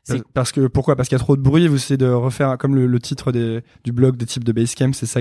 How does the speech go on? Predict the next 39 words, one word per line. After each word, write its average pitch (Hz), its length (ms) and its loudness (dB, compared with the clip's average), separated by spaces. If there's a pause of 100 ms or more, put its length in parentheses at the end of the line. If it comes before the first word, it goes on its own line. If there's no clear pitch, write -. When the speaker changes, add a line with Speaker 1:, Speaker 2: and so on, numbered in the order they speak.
(120)
Speaker 1:
Signal 123 360 0
versus 117 360 -2
Noise, 117 300 2
tu - 100 -16
sais. 120 260 -6
Speaker 2:
Hmm. 135 220 -10 (200)
Speaker 1:
Le, 107 260 0
le 107 120 -2
signal, 123 480 2
euh, 107 260 -2
à - 20 -4
la, 104 160 -6
à 107 60 -4
la, 104 160 -2
à - 120 -8
l'inverse 110 240 -2
du 113 100 -4
bruit, 117 200 0
quoi. 113 220 -6 (320)
C'est - 120 -10
ce - 40 -10
que - 80 -2
vous 120 100 2
essayez 117 260 0
de 117 60 -6
faire 135 140 -2
aussi ? 127 200 -2 (1040)
Speaker 2:
C'est - 180 -8
ce 110 40 -10
qu'on 156 120 2
essaye 165 220 2
de 135 100 -4
faire. 160 520 2
On 123 240 -4
donne 135 340 2
que 165 100 0
des 160 140 2
compétences 131 580 -4
concrètes, 131 680 -4